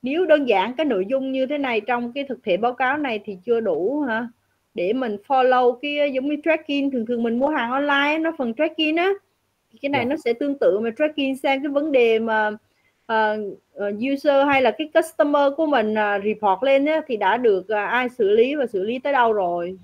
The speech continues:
Speaker 1: phân loại, à, báo cáo của nó ra sao thì mình xử lý lưu trữ như thế nào đây. Thông tin mình sẽ lưu trữ làm sao để mình nắm được cái, cái, cái status trạng thái hiện tại của một cái báo cáo. Mình làm được không?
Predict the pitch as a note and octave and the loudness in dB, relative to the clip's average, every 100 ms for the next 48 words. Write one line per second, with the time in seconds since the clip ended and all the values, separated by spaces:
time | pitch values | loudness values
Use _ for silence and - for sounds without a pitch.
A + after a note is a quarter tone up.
0 | _ B3+ A#3 G3+ C3+ E3 F#3 F3+ G#3+ B3+ | _ -2 -2 -4 -4 -4 -4 -4 -4 -2
1 | B3 B3 C#4 C4+ C4 C#4 A#3+ B3+ A#3 A#3 | -2 -2 -4 -4 -2 -2 -2 2 0 2
2 | G#3+ G3+ G3 G3 - _ G3+ A3 C#4 C#4 | -4 -4 -8 -10 -14 _ -2 0 0 0
3 | A#3 F#3 C#4 C#4 C4+ C#4 G#3+ A3+ A#3 _ | 0 0 0 -2 -2 -2 0 0 -2 _
4 | - - - - C4+ B3+ B3 A#3+ G#3+ G3 | -20 -16 -16 -10 -8 2 2 4 0 -2
5 | C#4 B3+ A#3+ A#3 - F3+ F#3 C4 A#3 A3 | 0 4 4 2 -2 -2 0 -2 -4 -4
6 | - A#3+ A#3+ G#3+ G#3+ A3+ G#3 G#3+ B3+ F4 | 0 2 4 2 0 -2 -2 -2 0 2
7 | G#3 E3+ - B3 C#4 C#4 D4 - _ _ | 2 2 -4 -8 -4 -2 -4 -10 _ _
8 | _ _ - D#4+ - D4 D4 F#4 - F3 | _ _ -2 0 6 6 6 4 4 2
9 | G#3 - C#4+ E4 A#3+ G3 A#3+ A#3+ E3+ G#3 | 2 0 2 4 6 6 6 4 4 0
10 | G#3+ G#3+ A#3+ G#3 C4 C#4 C#4+ C#4 D4 - | 2 2 4 0 0 0 2 0 -2 -8
11 | _ _ _ - A3 G#3+ G#3+ G3 A#3+ A#3+ | _ _ _ -8 -4 -2 -2 -2 -4 -6